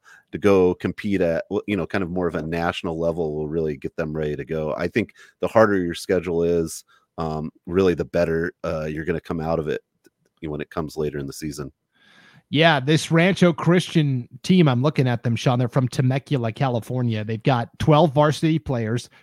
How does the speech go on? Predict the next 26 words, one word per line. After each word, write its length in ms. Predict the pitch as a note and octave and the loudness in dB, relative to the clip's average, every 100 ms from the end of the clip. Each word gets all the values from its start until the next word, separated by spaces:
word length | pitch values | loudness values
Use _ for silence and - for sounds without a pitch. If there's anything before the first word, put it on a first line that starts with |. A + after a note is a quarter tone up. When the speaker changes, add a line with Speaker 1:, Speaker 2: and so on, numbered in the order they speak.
| _ | _
Speaker 2:
Ten 220 | - F#3 A3 | 2 4 4
of 140 | D#3+ | 2
the 80 | E3 | -2
twelve 360 | - D#3 C#3+ - | 2 4 4 2
are 160 | C3+ - | -4 -4
six 340 | - F3+ - | 0 0 0
feet 300 | - E3 D#3 - | -2 -2 -2 -6
or 160 | A#2+ | -8
taller. 680 | A2+ - F3 E3+ A2 F#2+ G2+ _ - _ B2 | -8 -6 -2 -2 -2 -10 -14 _ -20 _ 0
I 20 | |
mean, 160 | C3+ | 2
their 140 | C#3+ D3 | 4 2
point 340 | - G#3 A3+ | 4 4 4
guard, 380 | F3+ D#3 C#3+ C#3 | 4 6 4 0
their 200 | C3 D3+ | 0 2
point 260 | C#3+ E3+ G3 | 4 2 2
guards 280 | E3 C#3 B2+ | 2 2 2
are, 100 | C3 | 0
like, 160 | A#2 - | 0 -2
six 300 | - C#3 - | -4 -4 -6
three. 420 | B2 C#3+ A2 A2 _ _ - | -6 -4 -6 -8 _ _ -8
They've 160 | B2+ | -2
got 240 | B2+ C3 - | 2 0 0
six 280 | - F#3 - | -2 -2 -2
five 300 | E3 D#3+ B2+ | 0 0 0
wings. 640 | A#2+ D#3 B2 A#2 A#2 | 0 0 0 -2 -6